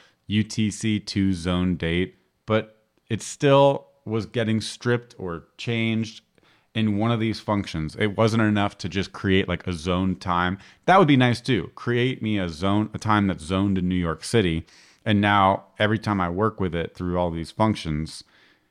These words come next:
like start of week, you know, each day of interval,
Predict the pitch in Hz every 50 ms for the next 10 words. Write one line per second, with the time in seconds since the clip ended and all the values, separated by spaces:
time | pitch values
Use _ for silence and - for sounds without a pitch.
0 | _ _ 87 85 82 82 - - _ _ _ _ _ _ _ - - - - -
1 | - 98 92 90 87 85 73 76 90 90 92 90 - - - _ _ _ _ _
2 | _ _ - 98 92 87 85 82 95 95 - - - 92 87 85 78 87 87 87
3 | 82 78 85 85 87 87 90 -